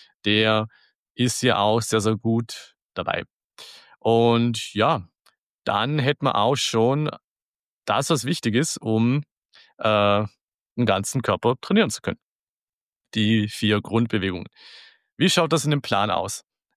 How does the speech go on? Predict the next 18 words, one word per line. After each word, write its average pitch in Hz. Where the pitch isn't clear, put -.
Ähm, 117
ein 165
super -
simpler 143
Plan 120
mit 117
vier 143
Übungen 120
könnte 120
so 104
ausschauen, 107
dass 107
wir 107
Unterkörper 139
trainieren, 113
wir 104
rumänisches 101
Kreuzheben 160